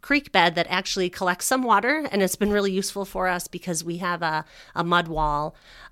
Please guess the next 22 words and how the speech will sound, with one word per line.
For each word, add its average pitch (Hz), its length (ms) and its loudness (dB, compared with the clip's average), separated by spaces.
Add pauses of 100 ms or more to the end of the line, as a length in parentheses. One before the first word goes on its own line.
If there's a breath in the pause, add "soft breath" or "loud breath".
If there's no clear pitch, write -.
(120)
um, 160 400 -8
where 175 140 -4
people 170 280 -12
can 165 180 -8
paint 202 500 -8
using 160 320 -6
their - 120 -12
hands, 294 480 -4
or 202 100 -2
we 208 140 -2
provide 190 340 -2
some 202 120 -6
materials 208 460 -6
out 196 140 -10
there, 202 140 -8
and 185 100 -6
then 170 80 -8
they 165 140 -8
can 185 160 -6
use 185 220 -6
the 190 80 -10
water 175 420 -6